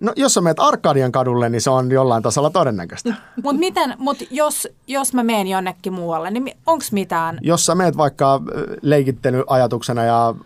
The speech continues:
Speaker 1: anteeksi kaikille Läyliäisen kunnan asukkaille, mut jos sä meet vaikka Läyliäisten Alkoon, niin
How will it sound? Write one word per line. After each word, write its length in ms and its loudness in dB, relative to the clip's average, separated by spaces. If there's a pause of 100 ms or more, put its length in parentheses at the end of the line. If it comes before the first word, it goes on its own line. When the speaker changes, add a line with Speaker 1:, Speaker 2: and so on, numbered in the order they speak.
(120)
Speaker 1:
anteeksi 360 -2
kaikille 460 2 (280)
Läyliäisen 600 2
kunnan 480 -2
asukkaille, 540 0
mut 180 -6
jos 100 -6
sä 80 -2
meet 140 0
vaikka 240 0
Läyliäisten 640 0
Alkoon, 520 0
niin 100 -4